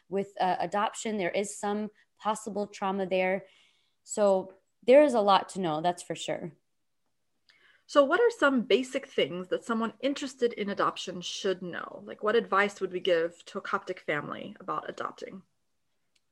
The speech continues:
Speaker 1: So the first thing is we are not gonna pretend that birth parents don't exist, okay? They are, it is not supposed to be something that is supposed to be kept secret from the child. We hear,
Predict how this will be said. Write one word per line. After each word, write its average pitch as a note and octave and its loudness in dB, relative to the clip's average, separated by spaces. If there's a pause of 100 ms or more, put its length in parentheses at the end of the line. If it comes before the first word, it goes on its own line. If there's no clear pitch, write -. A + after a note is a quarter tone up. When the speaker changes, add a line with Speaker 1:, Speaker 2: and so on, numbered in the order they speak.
Speaker 1:
So C4+ 2
the C4+ 4
first D#4+ 4
thing D4+ 4 (160)
is G3+ 4 (680)
we A#3+ 6
are A#3+ 8
not A3 2
gonna A3+ 0
pretend F#3+ -2
that F#3 2
birth F3 2
parents E3+ -4
don't D#3+ -4
exist, - -10
okay? F3+ 0
They F#3 2
are, F#3 2 (1120)
it A3 2
is A3 0
not A3+ 0
supposed A3+ -6
to G#3+ -10
be G#3 -4
something F#3 -4
that E3+ -2
is E3 -6
supposed F3+ -6
to - -20
be F#3+ -8
kept - -10
secret - -8
from E3 -6
the D3+ -8
child. A3+ 0 (240)
We G3 -6
hear, A3 -4